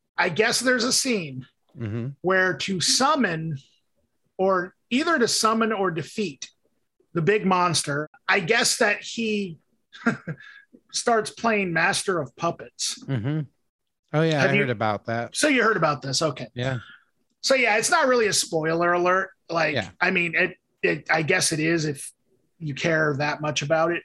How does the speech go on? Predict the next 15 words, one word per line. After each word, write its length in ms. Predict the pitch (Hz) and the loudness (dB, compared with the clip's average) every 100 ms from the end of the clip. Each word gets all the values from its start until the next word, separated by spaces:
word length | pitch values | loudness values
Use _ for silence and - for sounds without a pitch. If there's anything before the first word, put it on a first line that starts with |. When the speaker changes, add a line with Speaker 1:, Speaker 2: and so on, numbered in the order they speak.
| - | -2
Speaker 1:
But, 220 | 175 175 | 0 2
um, 220 | 170 165 | 2 2
Speaker 2:
Yeah, 260 | 143 165 135 | 2 2 2
it, 220 | 165 175 175 | 0 -2 -2
if, 320 | 185 185 - | -2 -2 -2
in 140 | 175 | -2
case 280 | 156 190 165 | 2 2 2
you 60 | 190 | 2
haven't 200 | 170 147 | 2 2
heard, 240 | 147 143 | 2 2
there's 160 | 135 120 | 0 0
this 140 | 120 | -2
band 320 | - 131 131 | 0 0 0
called 180 | 127 117 | 0 -2
Metallica. 720 | 113 - 123 120 110 - 107 | -2 -4 -2 -2 -2 -6 -10